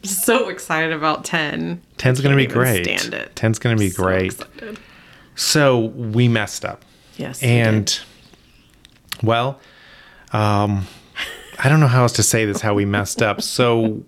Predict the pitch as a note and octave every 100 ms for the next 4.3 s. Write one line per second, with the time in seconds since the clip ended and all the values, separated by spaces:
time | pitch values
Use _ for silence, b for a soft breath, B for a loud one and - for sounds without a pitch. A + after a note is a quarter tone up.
0 | - A2+ G#2+ B2 C#3 D3+ - A2+ G#2 G2+
1 | G2 G#2 A2 - - G#2 G#2+ A#2 C3 -
2 | F#2 F#2+ G#2 B2 D#3 - A2 G#2 A2+ F#3
3 | C3 F#2+ F2+ - F#2+ E2+ E2+ - - E2
4 | - A#2+